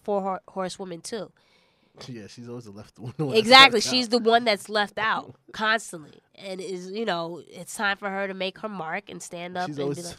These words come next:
Speaker 2: she always plays second fiddle to Charlotte or Sasha. Same thing with Bayley, kinda, but
Speaker 1: But Bayley still has kinda
Speaker 2: Yeah.
Speaker 1: that, you know what I
Speaker 2: Yeah.
Speaker 1: mean?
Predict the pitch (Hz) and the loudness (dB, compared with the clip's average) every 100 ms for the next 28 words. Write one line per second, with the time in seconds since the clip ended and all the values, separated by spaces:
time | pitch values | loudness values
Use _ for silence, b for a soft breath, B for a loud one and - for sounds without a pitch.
0 | - 156 151 - 139 135 131 127 131 127 | -10 -6 -6 -8 -10 -10 -12 -12 -10 -12
1 | 135 - 110 117 110 87 110 - - - | -12 -16 -14 -12 -12 -14 -16 -18 -18 -20
2 | 101 - b b b 175 247 269 180 143 | -20 -20 b b b -4 -2 0 0 2
3 | 156 127 123 113 107 107 110 104 - 190 | 0 -2 -6 -8 -8 -8 -8 -8 -12 -2
4 | 202 180 - 202 226 226 240 - 240 220 | -2 -2 -6 2 6 6 2 0 2 2
5 | 208 196 190 - - 208 196 185 185 175 | 2 0 -2 -10 -6 0 0 2 0 0
6 | 170 196 190 185 185 180 180 185 | -2 -2 0 0 0 -2 -4 -6